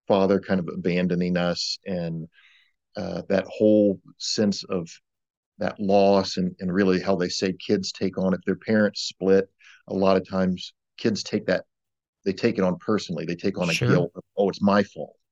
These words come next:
Speaker 1: And I really was suffering under that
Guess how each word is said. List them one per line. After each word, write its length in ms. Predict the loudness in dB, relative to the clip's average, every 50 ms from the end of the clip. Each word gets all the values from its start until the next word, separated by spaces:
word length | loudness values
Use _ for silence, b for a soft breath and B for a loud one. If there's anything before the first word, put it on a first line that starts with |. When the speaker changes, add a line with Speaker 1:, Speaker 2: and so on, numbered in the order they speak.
| _ b b b b b b b b b b b _ _
Speaker 1:
And 320 | -4 -2 -2 -2 -2 -4 -6 -8 _ _
I 120 | 0 0 2
really 480 | 4 4 4 4 6 6 6 4 4 2 0
was 360 | 0 0 0 -2 -6 -12 -16 _ _ _ _ _ _
suffering 500 | -8 0 2 2 0 2 0 2 2 4
under 200 | 4 4 2 0
that 280 | 0 0 -2 -2 -4